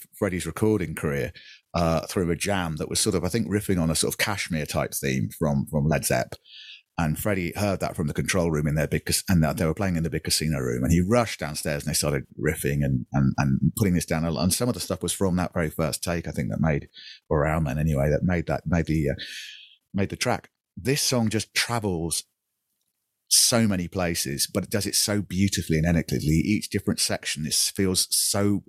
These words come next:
apart, is so different from the preceding section, but feels very much of a piece. And that's what Queens were so good at doing. That it, it, it reminds me, it, it seems to have shared common ground with David Bowie's Black Star. Um, they share the similar sort of intervals and cadences here and there, and, and, as, and, and in terms of different movements and things.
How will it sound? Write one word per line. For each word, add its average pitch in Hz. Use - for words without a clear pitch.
apart, -
is 101
so 117
different 120
from -
the -
preceding 98
section, -
but -
feels 87
very 101
much 95
of 92
a 82
piece. -
And 104
that's 117
what -
Queens 127
were 113
so 120
good 110
at -
doing. 78
That 80
it, -
it, -
it 107
reminds 117
me, 82
it, -
it 110
seems 135
to -
have 117
shared -
common 107
ground 98
with 92
David 92
Bowie's 87
Black 85
Star. 62
Um, 76
they 90
share 92
the 85
similar 90
sort 80
of 76
intervals 82
and 73
cadences 78
here 73
and 65
there, 65
and, 67
and, 73
as, 71
and, 76
and 60
in 73
terms 78
of -
different -
movements 78
and 62
things. 67